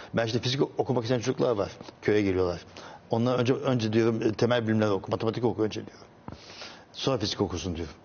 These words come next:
Biliyorum ki fiziğe gitmeyecek. <laughs> Yani o bir defa yuttum mu o Zoka'yı,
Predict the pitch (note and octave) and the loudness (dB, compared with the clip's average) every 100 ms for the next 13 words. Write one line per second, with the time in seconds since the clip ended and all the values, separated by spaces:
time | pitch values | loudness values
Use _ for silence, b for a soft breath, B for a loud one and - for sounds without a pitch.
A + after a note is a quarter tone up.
0 | B B F3 F3 B3 G#3 F3+ B3+ A#3 G#3 | B B 0 2 4 2 2 2 2 0
1 | A2+ F#2 - D4+ D#4 - - - - - | 0 0 -2 0 0 0 -4 -8 -8 -8
2 | B B A2 A2+ A#2+ A#2+ - B B2+ D#3 | B B 0 2 4 2 0 B 0 2
3 | D#3+ D3 C3+ C3 - C4+ C4 B2 A#2 - | 2 2 2 0 2 4 4 4 2 4
4 | G#2 A#2+ G#3 | 4 4 2